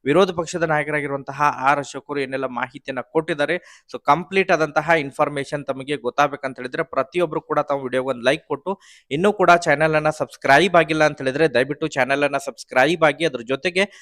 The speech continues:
ನೋಟಿಫಿಕೇಶನ್ on ಮಾಡ್ಕೊರಿ. ಇದರಿಂದ ನಿಮಗೆ ನಾವು ಹಾಕ್ತಾ ಇರುವಂತಹ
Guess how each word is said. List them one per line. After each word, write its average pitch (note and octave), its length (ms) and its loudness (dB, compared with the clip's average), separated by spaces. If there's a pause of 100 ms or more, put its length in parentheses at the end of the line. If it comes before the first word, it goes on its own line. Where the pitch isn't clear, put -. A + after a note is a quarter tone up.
(220)
ನೋಟಿಫಿಕೇಶನ್ F3 760 0 (180)
on F3+ 100 0
ಮಾಡ್ಕೊರಿ. D3+ 340 0
ಇದರಿಂದ C#3+ 320 -4
ನಿಮಗೆ C3+ 300 -4
ನಾವು C3 240 0
ಹಾಕ್ತಾ C#3 280 -2
ಇರುವಂತಹ C3 600 -2